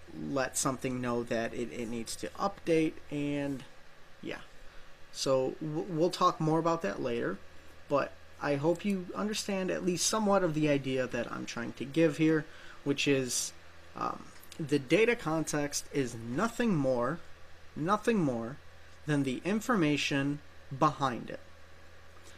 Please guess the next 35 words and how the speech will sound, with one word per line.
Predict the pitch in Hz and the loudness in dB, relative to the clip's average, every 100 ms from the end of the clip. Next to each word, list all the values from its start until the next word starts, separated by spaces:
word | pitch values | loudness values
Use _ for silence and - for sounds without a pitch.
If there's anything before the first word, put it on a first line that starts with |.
| - - | -16 -12
So | - 143 120 120 | -2 2 2 2
you | 143 208 | 0 -2
can | 214 180 | 2 2
give | 143 139 135 135 - | 6 6 4 0 -2
the | |
data | 139 127 127 | 0 2 0
context | - 131 127 143 - - | 0 -4 -2 -2 -2 -4
to | - 135 | -2 -4
the | 127 151 | 0 0
window, | 160 233 202 131 107 - - - - - - | 4 6 6 4 -2 -10 -14 -14 -14 -8 -4
to | 156 139 135 131 135 - | 0 0 0 -2 -2 -2
a | |
text | 151 - 214 - | -2 0 0 0
block, | - 110 98 - - - - | 0 -4 -4 -8 -12 -14 -12
to, | - 160 151 147 143 139 139 - - - - - | -2 0 2 2 2 2 -2 -10 -16 -16 -16 -10
uh, | - 65 67 65 - - - - - | -6 -4 -4 -6 -10 -12 -12 -10 -6
a | 156 | -2
stack | - - 220 160 | -2 4 4 4
panel, | - 127 127 151 | 0 -2 2 2
a | |
dock | 156 180 170 | 4 2 2
panel, | 151 131 123 | 0 -2 -2
to | - | 0
any | 220 214 | 2 2
control. | 208 - 135 127 | 2 2 2 2
You | 135 | -2
can, | 151 165 165 | -2 -2 0
you | 160 | -2
can | 165 175 | 0 2
give | 160 202 | 4 4
a | 202 | 6
data | 165 165 | 6 4
context | - 156 147 147 135 - | 2 0 2 0 0 -2
to | - 139 | -2 0
it. | 117 | -2